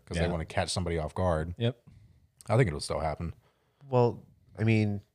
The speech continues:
Speaker 3: that, I can see that happening, but then you also have to think the people, the scare actors, they'd have to, like, get kinda in your face to scare you.
Speaker 1: Yeah.
Speaker 3: So
Speaker 1: Mm.
Speaker 3: that would kinda break that social distancing thing, but I don't know. They can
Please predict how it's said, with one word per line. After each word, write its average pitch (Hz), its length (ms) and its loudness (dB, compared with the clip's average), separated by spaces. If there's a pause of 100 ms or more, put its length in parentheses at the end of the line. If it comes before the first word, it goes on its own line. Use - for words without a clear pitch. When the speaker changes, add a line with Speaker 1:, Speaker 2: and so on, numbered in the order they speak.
(540)
Speaker 3:
that, - 160 6
I 127 100 6
can 151 200 2
see 120 120 2
that 92 160 4
happening, 92 340 2
but 90 160 -2
then 104 140 2
you 107 80 2
also 104 160 0
have 104 80 -2
to 98 80 -2
think 95 220 -2
the 92 80 -4
people, 98 480 -2
the 90 100 -4
scare 95 400 2
actors, 139 500 -2 (280)
they'd 95 180 0
have 113 140 2
to, 107 80 2
like, 95 220 0 (540)
get - 360 -4
kinda 104 220 -2 (100)
in 120 120 -2
your 85 120 -2
face 80 280 -4
to 76 100 -8
scare 95 260 -2
you. 123 220 -4
Speaker 1:
Yeah. 90 200 4 (300)
Speaker 3:
So 87 480 -2
Speaker 1:
Mm. 90 360 -2
Speaker 3:
that 107 180 4
would 104 100 -6
kinda 95 200 0
break 90 280 -2
that 95 160 -2
social 110 260 -4
distancing 113 460 -6
thing, 123 240 -8
but 78 260 -6 (840)
I 120 60 -8
don't 123 100 0
know. 82 140 -2
They 87 100 -4
can 135 160 -10